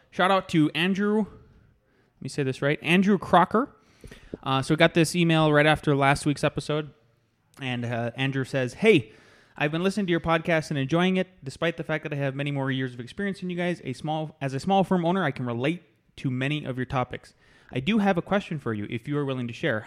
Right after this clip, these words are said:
How do you compete slash price services on Thumbtack? <clears throat> Do you have some sort of consultation? The requests I have received through the service,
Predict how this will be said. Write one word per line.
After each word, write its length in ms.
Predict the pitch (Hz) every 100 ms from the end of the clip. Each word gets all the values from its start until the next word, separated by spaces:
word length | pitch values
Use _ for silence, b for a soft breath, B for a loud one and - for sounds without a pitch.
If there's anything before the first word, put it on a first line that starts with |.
| -
How 200 | 170 185
do 80 | 214
you 180 | 185 180
compete 720 | - 123 - - 185 214 - b b b b b b b _ _ -
slash 380 | 156 139 139 -
price 280 | 156 175
services 440 | - 165 156 156 143
on 140 | 123
Thumbtack? 500 | 120 117 117 90 76 - _
<clears throat> 160 | - 247
Do 1040 | 190 143 - _ _ _ _ _ - 151
you 40 | 160
have 100 | 147
some 160 | 180
sort 160 | 180 160
of 80 | 139
consultation? 680 | 151 156 151 147 151 180
The 100 | 151
requests 340 | 127 - 170 -
I 80 | 147
have 220 | 147 139
received 360 | 135 143 139
through 160 | - 135
the 120 | 123
service, 420 | - 143 139 139